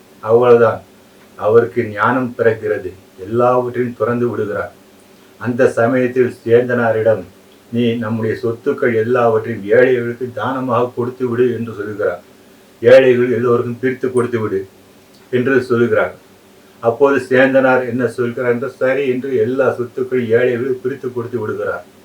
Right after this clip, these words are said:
ஆனால் சேந்தனார் தனக்கென்று எதுவுமே எடுத்துக்கொள்ளவில்லை, எல்லாவற்றையும் ஏழைகளுக்கு பிரித்து கொடுத்து விட்டார். அதன் பிறகு இந்த சேந்தனார் என்ன செய்தார் என்றால்,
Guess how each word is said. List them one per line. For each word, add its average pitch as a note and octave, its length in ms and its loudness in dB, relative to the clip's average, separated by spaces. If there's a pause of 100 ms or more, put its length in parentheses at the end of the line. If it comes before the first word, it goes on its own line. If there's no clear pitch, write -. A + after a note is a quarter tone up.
(800)
ஆனால் A#2+ 420 4 (340)
சேந்தனார் C3 540 4
தனக்கென்று B2 800 0
எதுவுமே B2+ 440 0
எடுத்துக்கொள்ளவில்லை, G#2 880 -4 (1400)
எல்லாவற்றையும் B2+ 600 2
ஏழைகளுக்கு A#2+ 760 0
பிரித்து C3 280 -6
கொடுத்து A2+ 260 -6
விட்டார். F#2 300 -8 (1000)
அதன் C#3 340 4
பிறகு C3 220 2
இந்த A#2+ 140 -2
சேந்தனார் B2+ 640 2
என்ன B2+ 220 -2
செய்தார் A2+ 420 0
என்றால், A2+ 340 0